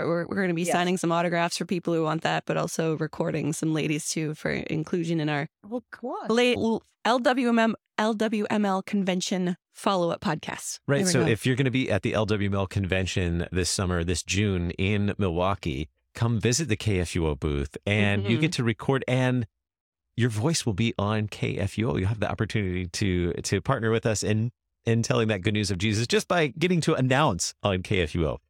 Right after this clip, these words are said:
Speaker 3: Get to
Speaker 1: So
Speaker 3: record some
Speaker 1: fun.
Speaker 3: announcements, and that'll be a lot of fun. We did it last time, and this time we're hoping to, to go even bigger, even more people.
Speaker 1: Yes.
Speaker 3: And,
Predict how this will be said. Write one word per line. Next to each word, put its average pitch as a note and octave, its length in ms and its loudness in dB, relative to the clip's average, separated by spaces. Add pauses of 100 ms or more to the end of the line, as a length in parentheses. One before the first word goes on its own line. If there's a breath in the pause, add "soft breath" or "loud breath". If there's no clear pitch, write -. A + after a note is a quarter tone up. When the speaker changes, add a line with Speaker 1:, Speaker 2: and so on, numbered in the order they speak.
(120)
Speaker 3:
Get G2+ 80 0
to G2+ 80 0
Speaker 1:
So A2 60 0
Speaker 3:
record A2+ 220 2
some G2+ 100 0
Speaker 1:
fun. F#2+ 100 2
Speaker 3:
announcements, F2 480 0
and F2+ 180 0
that'll F#2 180 0
be F2 100 0
a E2 60 0
lot D#2 160 0
of D2+ 80 -4
fun. D#2 200 -2
We E2+ 80 0
did F2+ 180 0
it F2 120 -2 (240)
last E2+ 280 -2
time, F2 300 0
and D#2 160 0
this E2+ 120 0
time F2 220 -2
we're D#2 120 -2
hoping D#2+ 280 -2 (320)
to, - 160 -2
to - 140 -6
go F2+ 180 0
even B2+ 380 2
bigger, F2+ 440 2
even G2 200 2
more F#2+ 180 2
people. E2+ 460 0
Speaker 1:
Yes. - 280 -10
Speaker 3:
And, A#2 320 2